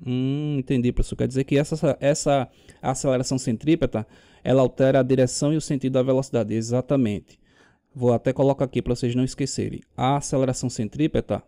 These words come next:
modifica, modifica, certo? Modifica a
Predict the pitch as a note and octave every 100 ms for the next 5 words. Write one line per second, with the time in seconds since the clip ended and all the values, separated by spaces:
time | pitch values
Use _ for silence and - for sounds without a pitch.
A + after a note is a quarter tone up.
0 | - C#3 E3+ C#3 - A2+ A#2 - F3+ A3
1 | _ _ _ _ _ _ - B2+ B2+ B2
2 | A#2 A#2+ - A2+ - G3 - _ _ _
3 | _ _ _ _ _ _ _ _ _ -
4 | B2+ E3 - B2+ B2 B2 - C#3 E3+ E3
5 | _ _ - D3+ C3 G#2